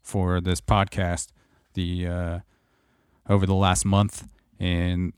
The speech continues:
that's where we're at with it. And I just hope that everybody is doing all right out there.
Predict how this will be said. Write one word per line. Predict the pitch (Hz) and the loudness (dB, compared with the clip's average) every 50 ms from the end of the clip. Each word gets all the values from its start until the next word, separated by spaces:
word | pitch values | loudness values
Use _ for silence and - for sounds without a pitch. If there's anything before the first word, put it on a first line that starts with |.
| _ - | _ 0
that's | 101 110 107 104 - | 2 4 4 4 4
where | 110 104 101 | 2 2 2
we're | 98 95 | 4 4
at | 98 95 95 90 | 2 2 2 2
with | 90 92 90 - | 2 0 0 0
it. | 101 95 92 87 - - _ _ _ _ _ _ _ _ _ _ _ _ _ _ _ _ _ _ _ _ | 0 0 0 -2 -4 -8 _ _ _ _ _ _ _ _ _ _ _ _ _ _ _ _ _ _ _ _
And | 101 92 87 90 90 90 90 90 90 90 90 87 90 87 - - - - - _ _ _ - | -2 -2 0 0 0 0 0 0 0 -2 -2 -4 -4 -6 -10 -12 -16 -18 -18 _ _ _ -2
I | - 92 101 110 107 104 104 101 | 2 4 4 6 4 4 2 0
just | 101 104 110 104 101 - | 0 0 0 0 2 4
hope | 120 117 113 113 | 4 4 4 4
that | 117 110 110 117 | 2 2 4 4
everybody | 120 120 113 117 123 120 117 120 123 113 - - | 4 4 4 4 4 4 6 4 4 2 0 -2
is | 101 101 95 92 92 95 | -2 -2 -2 -2 -6 -10
doing | 101 110 131 151 156 160 156 | 0 4 6 6 6 8 6
all | 147 147 139 135 | 6 6 6 6
right | 135 135 143 147 143 | 6 6 6 6 6
out | 147 147 139 131 - | 6 4 4 4 4
there. | 143 139 143 143 143 143 - | 4 4 6 6 4 2 0